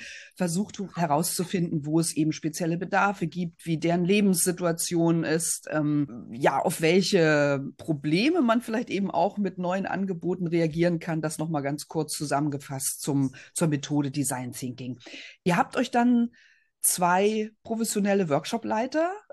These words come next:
besorgt oder habt sie engagiert. Und, ähm, wie viele Workshops habt ihr insgesamt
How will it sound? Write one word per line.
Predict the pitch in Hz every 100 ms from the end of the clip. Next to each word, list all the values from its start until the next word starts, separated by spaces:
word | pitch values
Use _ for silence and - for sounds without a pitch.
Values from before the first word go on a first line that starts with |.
| -
besorgt | 185 165 247 285 190
oder | 180
habt | 175 -
sie | -
engagiert. | 156 165 156 156 180 226 381 - - -
Und, | - 214 220 233 226 -
ähm, | 190 196 185
wie | 175 285
viele | - 269 254 226
Workshops | 196 233 - 247 -
habt | 240 -
ihr | 220
insgesamt | 226 - 214 190 185 180